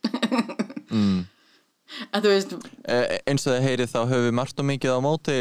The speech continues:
Speaker 2: fótboltafólki. Um,
Speaker 1: Já.
Speaker 2: fótboltastelpur m-, mun minna, so, en samt sem áður, þetta er svona, uh, ákveðið svona,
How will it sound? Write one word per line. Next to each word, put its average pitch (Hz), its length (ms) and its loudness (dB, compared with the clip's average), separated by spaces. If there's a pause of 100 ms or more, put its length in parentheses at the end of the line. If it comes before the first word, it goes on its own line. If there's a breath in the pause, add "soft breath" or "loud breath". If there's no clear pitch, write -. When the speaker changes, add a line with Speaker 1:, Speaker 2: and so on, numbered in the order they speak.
Speaker 2:
fótboltafólki. - 1160 -4 (600 loud breath)
Um, 113 540 0 (160)
Speaker 1:
Já. 311 260 4
Speaker 2:
fótboltastelpur 190 1160 2
m-, 151 240 -4
mun 160 380 0
minna, 110 360 0 (160)
so, 104 420 0 (120)
en 120 320 -2
samt - 280 -6
sem 117 80 -2
áður, 107 140 2
þetta 120 140 -4
er 110 40 -10
svona, 123 200 0 (420)
uh, - 340 -2 (120)
ákveðið 143 380 -2
svona, 139 200 0